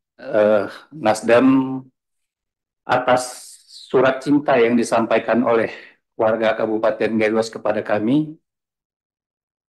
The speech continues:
Namun ada beberapa hal yang perlu kami sampaikan, pimpinan, bahwa kami selaku pejabat na-,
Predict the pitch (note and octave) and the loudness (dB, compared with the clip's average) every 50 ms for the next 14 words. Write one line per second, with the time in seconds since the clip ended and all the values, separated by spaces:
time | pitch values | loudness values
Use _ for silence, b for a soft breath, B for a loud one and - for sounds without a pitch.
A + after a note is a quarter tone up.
0 | _ _ _ _ _ _ _ _ _ _ _ _ _ - C3+ A#2 A2+ B2 C3+ C#3 | _ _ _ _ _ _ _ _ _ _ _ _ _ -4 -2 0 2 2 2 2
1 | C#3+ B2+ A#2+ B2+ A#2 A#2+ B2 A#2 B2 A#2 A#2+ - B2 A2 A#2 C3 C3 A#2+ A#2 A#2 | 2 2 2 0 2 2 2 2 0 0 0 0 -2 -2 0 0 2 2 2 2
2 | A2+ A#2 A2+ A#2 A2+ A2+ A2+ A2 B2 A#2+ A2+ A2 G#2+ - A2 G#2+ G#2 A2 G#2 G#2 | 2 0 0 0 0 0 0 0 0 0 0 0 0 0 0 0 0 0 0 0
3 | - A#2+ A#2+ C3 C3+ C#3 C#3 C#3 C3+ C3+ C3+ C3 A2+ - _ _ _ _ _ _ | 0 0 2 2 2 2 2 2 0 -2 -4 -6 -10 -16 _ _ _ _ _ _
4 | _ _ _ _ - A2+ A2+ G2 G#2+ G2+ A2+ A#2+ B2+ C3+ C#3 C3+ - - - - | _ _ _ _ 0 0 2 2 0 0 0 2 2 2 2 2 0 -6 -14 -12
5 | - A2+ A2+ A#2 - B2 B2+ B2+ B2 - C3 A#2 A2+ A#2+ B2 A#2+ - - A#2 A2+ | -6 -4 -4 -4 -2 0 -2 0 0 0 0 2 4 2 2 2 0 0 0 0
6 | A2+ - - B2 A#2+ - B2 A#2 A2 B2+ A#2+ G#2+ A2+ A2+ B2+ B2+ A#2 - - - | 0 -2 -4 -6 -6 -4 -6 -2 0 0 0 2 0 0 -2 -2 -4 -6 -6 -8